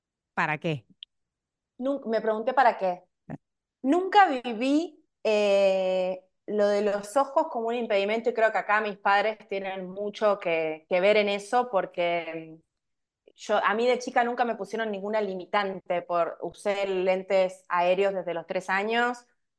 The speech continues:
Speaker 2: eh, con la llegada de los lentes de contacto blandos, de repente a los diez pude usar lentes de contacto blandos, pero siempre tuve una red a mi alrededor que me dio seguridad.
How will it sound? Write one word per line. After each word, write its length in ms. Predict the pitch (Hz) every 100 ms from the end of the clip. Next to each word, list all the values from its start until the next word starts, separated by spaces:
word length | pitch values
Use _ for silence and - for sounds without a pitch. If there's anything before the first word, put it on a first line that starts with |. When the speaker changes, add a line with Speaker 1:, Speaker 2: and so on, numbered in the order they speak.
| _
Speaker 2:
eh, 540 | - 180 175 170 175 _ _
con 200 | 190 175
la 120 | 175 175 -
llegada 500 | 180 185 190 208 196
de 80 |
los 140 | 185 170
lentes 280 | 180 185 196
de 120 | 185
contacto 1120 | 180 180 196 - - 202 190 190 185 185 180
blandos, 840 | 190 196 208 214 226 233 254 - _ _ _ _
de 160 | 190 180
repente 340 | 180 185 185
a 60 | 185
los 160 | 180 170
diez 220 | 196 196
pude 160 | 196 185
usar 500 | - 185 185 180 -
lentes 260 | 180 185 190
de 20 |
contacto 360 | 185 175 180 185
blandos, 440 | 196 226 262 294 285
pero 580 | 202 190 190 185 180 - _ _ _
siempre 380 | - 254 269 277
tuve 200 | 269 277
una 220 | 240 196
red 420 | 196 220 240 269 -
a 160 | - 180
mi 300 | 180 180 175
alrededor 960 | 175 175 180 180 180 180 202 247 339 -
que 120 | 196
me 640 | 180 180 170 170 170 170 170
dio 140 | 190 220
seguridad. 840 | 247 202 180 175 202 220 175